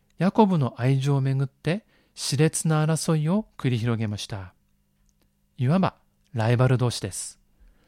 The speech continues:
その結果、十二人の子供たちが生まれることになりました。その子供たちの間にも、そうした感情的な差別意識のようなものが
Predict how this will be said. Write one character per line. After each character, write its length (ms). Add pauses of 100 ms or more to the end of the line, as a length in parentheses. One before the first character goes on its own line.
(640)
そ 160
の 80
結 200
果、 240 (520)
十 220
二 120
人 180
の 100
子 120
供 200
た 100
ち 140
が 80
生 100
ま 80
れ 100
る 80
こ 120
と 100
に 80
な 80
り 100
ま 80
し 120
た。 320 (1160)
そ 140
の 200 (300)
子 140
供 220
た 140
ち 160
の 140
間 220
に 120
も、 420 (400)
そ 240
う 60
し 100
た 260 (400)
感 320
情 240
的 280
な 240 (220)
差 260
別 260
意 100
識 300
の 80
よ 140
う 40
な 120
も 120
の 140
が 220